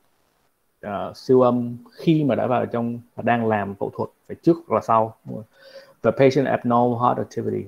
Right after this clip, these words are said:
đối với tim sẽ là điện tâm đồ. Năm mươi tư, advanced medical imaging technique, advanced là tiên tiến. Trong những cái dưới đây, cái nào là một trong những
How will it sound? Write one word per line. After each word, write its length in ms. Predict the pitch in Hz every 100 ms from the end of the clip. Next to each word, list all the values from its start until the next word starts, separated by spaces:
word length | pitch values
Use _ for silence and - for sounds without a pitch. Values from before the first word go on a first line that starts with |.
| 110
đối 160 | 117
với 160 | 127 143
tim 340 | 139 135 135 123 117 _ _ _
sẽ 120 | -
là 80 | 110
điện 220 | 104 110 -
tâm 260 | 110 107 104
đồ. 260 | 104 - - _ _ _ _ _ _ _ _ _ _ _ _ _ _ _ _ _ _ _ _ _ _ _ _ _ _ _ _ _ _ _ _ -
Năm 120 | 147
mươi 80 | 143
tư, 340 | 156 147 110 - _ _ _ -
advanced 540 | - 123 131 160 170 139
medical 380 | 143 147 143 131
imaging 440 | 135 143 139 135
technique, 520 | 151 151 160 185 196 _ -
advanced 520 | 117 120 139 139 135
là 60 | 113
tiên 200 | 135 135
tiến. 400 | 135 131 151 196 175 _ _ _ _ _ _ _ _ _ _ _
Trong 380 | 151 147 143 139 - -
những 260 | 127 131
cái 420 | 143 123 123 151 160
dưới 180 | 127 131
đây, 280 | 135 127 123
cái 140 | 123 127
nào 200 | 131 107
là 80 |
một 340 | 107 107 110 104
trong 320 | - 127 123
những 200 | 117 113